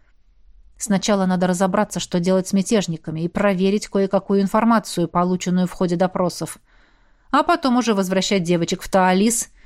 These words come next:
и пусть себе ходят на концерты, учёбу, прочее». Некоторые очень важные данные секретного архива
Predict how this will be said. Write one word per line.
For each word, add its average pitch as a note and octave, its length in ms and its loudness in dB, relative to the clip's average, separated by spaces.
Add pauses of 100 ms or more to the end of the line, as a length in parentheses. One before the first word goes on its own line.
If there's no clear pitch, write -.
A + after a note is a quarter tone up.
(120)
и B3 100 2
пусть C#4+ 340 0
себе D4+ 240 2
ходят F#3 400 0
на F#3+ 80 2
концерты, G#3 560 0
учёбу, F3 400 0
прочее». F3+ 640 -2 (640)
Некоторые G#3 600 4
очень A3+ 260 2
важные F#3 400 2
данные F#3+ 400 2
секретного G3 580 0
архива F#3 540 -4